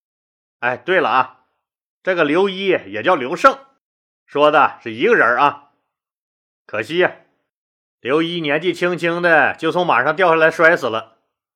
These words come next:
刘一没有儿子，刘恒就听从了贾谊的建议，把当时太子刘启的亲弟弟，也就是窦漪房窦皇后生的二儿子刘武封为了梁王。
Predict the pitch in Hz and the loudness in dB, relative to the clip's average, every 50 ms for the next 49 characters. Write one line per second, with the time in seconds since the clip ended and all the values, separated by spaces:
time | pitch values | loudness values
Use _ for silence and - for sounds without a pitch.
0 | _ _ _ _ - 113 143 165 165 165 165 160 165 165 131 98 90 98 113 135 | _ _ _ _ -4 0 0 0 0 -2 -2 -2 -2 -2 -2 -2 -2 -2 -2 0
1 | 156 196 - - _ _ _ _ _ _ _ _ _ _ _ _ _ _ _ _ | -2 -4 -6 -6 _ _ _ _ _ _ _ _ _ _ _ _ _ _ _ _
2 | _ 120 160 208 180 175 185 202 196 156 139 - 190 180 180 214 202 202 175 170 | _ 0 0 2 2 2 2 2 0 -2 -2 -4 -4 -2 0 -2 -2 -2 -2 -4
3 | 180 196 190 - 147 104 92 107 127 147 185 185 208 208 196 202 220 214 - _ | 0 0 0 0 -2 -4 -4 -6 -6 -6 -2 0 0 0 0 -2 -6 -10 -12 _
4 | _ _ _ _ _ _ _ _ _ _ _ _ _ _ - 110 117 - 147 156 | _ _ _ _ _ _ _ _ _ _ _ _ _ _ -4 -4 0 2 2 2
5 | 165 156 127 135 156 160 - - 185 180 143 113 120 113 117 139 175 185 180 120 | 2 0 0 0 0 0 2 0 0 0 2 -2 -4 -4 -2 -2 -2 -2 -4 -6
6 | 104 123 127 - 165 170 196 240 226 147 107 - _ _ _ _ _ _ _ _ | -8 -8 -8 -6 -6 -6 -6 -6 -8 -8 -10 -16 _ _ _ _ _ _ _ _
7 | _ _ _ _ _ _ _ _ - 110 123 156 156 147 156 151 139 127 107 - | _ _ _ _ _ _ _ _ -4 0 2 2 4 6 6 6 6 6 2 0
8 | - _ 160 170 165 160 160 165 165 156 147 135 143 156 151 214 208 190 147 123 | -2 _ 0 0 0 0 0 -2 -2 0 2 2 0 0 0 0 0 2 2 2
9 | 131 135 143 147 165 165 151 135 120 101 - - - 156 165 165 170 175 196 185 | 0 0 0 2 2 4 4 4 2 0 -4 -2 -2 -2 0 2 2 4 6 6
10 | 165 135 117 123 147 170 170 180 160 139 117 113 135 170 214 220 139 98 92 104 | 6 6 4 2 0 0 2 2 2 2 2 4 6 6 6 6 4 0 -2 0
11 | 131 143 139 123 - - - 143 147 151 156 147 139 127 113 113 120 139 127 117 | 2 2 2 2 0 -2 -4 -4 0 2 2 2 2 0 0 0 0 2 2 0
12 | 117 127 - _ | 0 -2 -6 _